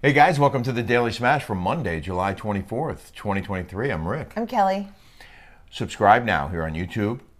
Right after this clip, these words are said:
Speaker 1: Please get us to forty K. We're less than fifty subscribers <laughs> away, and I really wanna just see that four at the front of our subscriber list. So help us out if you're enjoying our content here. Go ahead and hit that subscribe button.
Speaker 2: Yes, please.
Speaker 1: Thank you.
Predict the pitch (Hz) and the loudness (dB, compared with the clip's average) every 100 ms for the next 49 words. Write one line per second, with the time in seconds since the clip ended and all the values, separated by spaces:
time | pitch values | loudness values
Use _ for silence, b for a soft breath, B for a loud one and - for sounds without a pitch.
0 | - _ - - 90 104 127 101 85 85 | -20 _ -20 -6 0 0 0 0 0 -6
1 | 76 87 82 78 95 85 104 98 85 98 | -8 -4 -4 -4 0 2 2 -4 2 2
2 | 120 113 87 - 123 131 - 143 139 113 | 2 -4 -8 -6 -2 -2 -4 -6 -6 -8
3 | - 110 107 117 107 - 147 120 104 92 | 0 4 6 4 0 2 4 6 6 4
4 | 113 143 B B B - 98 101 139 147 | 2 -2 B B B -4 2 4 4 6
5 | 117 104 101 95 92 98 - 101 92 90 | 6 6 4 4 2 -4 -2 2 4 2
6 | 101 87 73 71 80 87 78 - 87 85 | -2 -4 -4 -8 -14 -14 -14 -10 -8 -6
7 | 80 78 76 82 78 69 67 64 82 80 | -8 -10 -12 -6 -6 -6 -14 -10 -10 -6
8 | 135 147 - - 202 110 92 104 95 113 | -6 -6 -6 2 2 2 -2 -6 -4 -2
9 | 107 98 - 95 87 80 76 78 95 113 | 0 -2 -2 -4 -4 -6 -8 -4 -4 -4
10 | 113 - - - - b b b _ - | -6 -18 -20 -20 -20 b b b _ -4
11 | 120 113 104 98 95 - - 92 82 71 | 2 2 0 -4 -6 -6 -6 -2 -2 -2
12 | 69 57 53 - - 185 175 - - 180 | -8 -10 -18 -20 -2 4 4 4 -6 -4
13 | 143 127 - - 85 82 | -4 -6 -6 -4 -2 -4